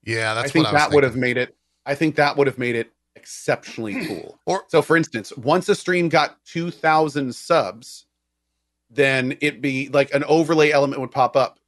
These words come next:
Speaker 2: being like, "Please be aware, you know, please find another stream." They would then request streamers who are in the program to put in their title and announce that people can knock get them out by gifting their sub.
Speaker 1: Yep.
Speaker 2: Maybe to the point where they, you know, like, I think it would be super cool if it, if it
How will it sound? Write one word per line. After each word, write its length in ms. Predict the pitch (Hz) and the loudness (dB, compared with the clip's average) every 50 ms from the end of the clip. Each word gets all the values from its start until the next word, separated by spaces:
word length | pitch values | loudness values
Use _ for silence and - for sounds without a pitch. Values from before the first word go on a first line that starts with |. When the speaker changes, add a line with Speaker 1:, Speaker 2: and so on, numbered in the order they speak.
| _ | _
Speaker 2:
being 180 | - 131 123 120 | -12 -10 -10 -8
like, 240 | 117 110 110 - _ - | -8 -10 -10 -12 _ -8
"Please 200 | 180 190 170 - | -8 -8 -6 -4
be 140 | 180 175 | -2 0
aware, 320 | 165 151 147 165 160 143 127 | 2 2 4 4 4 2 2
you 80 | 139 | 0
know, 100 | 123 117 113 | -4 -4 -4
please 300 | - - 208 226 208 - | -4 -4 -4 -4 -2 0
find 220 | - 190 180 175 | 2 2 2 2
another 220 | 170 165 160 156 143 | 2 0 -2 -2 -4
stream." 480 | - - - 156 151 151 156 156 151 - - - _ - | -6 -4 -4 -2 0 0 0 -2 -4 -8 -14 -20 _ -4
They 100 | 156 160 | 0 2
would 140 | 160 165 143 | 2 4 4
then 140 | 160 156 147 | 2 2 2
request 680 | 139 135 - - - - 160 170 175 - - - - _ _ | 2 0 -2 -6 -4 2 2 2 2 2 -2 -14 -18 _ _
streamers 480 | - - - 170 165 160 156 156 151 | -18 -8 -4 -2 0 2 2 0 0
who 80 | - 151 | 0 2
are 100 | 147 139 | 2 2
in 120 | 127 143 139 | 2 0 -2
the 80 | 131 | -4
program 560 | - - - 147 151 147 151 147 147 147 147 135 | -4 -2 0 0 2 2 0 0 0 -2 -2 -4
to 60 | 127 | -6
put 180 | - - 147 | -4 -4 -2
in 60 | 143 139 | -2 -2
their 100 | 135 123 | -4 -4
title 380 | - - 139 135 135 135 135 | -2 0 0 2 2 2 -2
and 140 | - 135 120 | -2 -4 -6
announce 480 | 113 113 117 120 120 131 139 139 - - | -6 -4 -4 -2 -2 -4 -6 -8 -10 -8
that 160 | 123 - - | -10 -8 -8
people 180 | - 123 117 | -10 -12 -10
can 200 | 107 - 117 113 | -10 -10 -10 -8
knock 280 | 110 110 113 120 117 - | -4 -4 -4 -4 -4 -8
get 100 | 127 113 | -10 -10
them 120 | - 120 120 | -8 -6 -6
out 180 | 117 120 - | -6 -4 -4
by 80 | - 113 | -4 -4
gifting 300 | 101 117 110 _ 117 110 | -4 -6 -8 _ -8 -8
their 120 | 104 98 | -8 -8
sub. 460 | 98 - - 165 170 170 160 160 170 - - - - | -8 -4 0 2 2 2 2 0 -4 -12 -12 -6 -4
Speaker 1:
Yep. 140 | 117 127 - | -4 -4 -4
Speaker 2:
Maybe 220 | - 135 139 143 147 | -2 0 2 2 2
to 100 | 143 151 | 2 2
the 100 | 135 131 | 0 0
point 320 | - - 135 135 131 - - | 0 0 0 0 0 0 0
where 320 | 139 131 123 123 120 110 | 2 2 4 2 2 0
they, 200 | 123 131 123 - - | -2 -2 -4 -2 -2
you 80 | 151 | 0
know, 100 | 143 139 | 2 4
like, 160 | 135 143 139 - - - _ _ | 4 4 2 0 -6 -20 _ _
I 80 | - 165 | -2 0
think 140 | 165 208 208 | 2 4 6
it 60 | 214 | 6
would 120 | 202 180 | 6 6
be 80 | 175 175 | 4 0
super 340 | - - - 190 175 175 151 | -4 -4 -4 -4 -2 -2 -4
cool 460 | - - - 165 160 156 147 143 - - | -2 0 2 4 4 4 4 2 4 2
if 140 | 139 135 - | 2 0 0
it, 140 | 127 - _ _ | -2 -4 _ _
if 160 | 139 139 - | -10 -8 -8
it 140 | 127 117 | -8 -8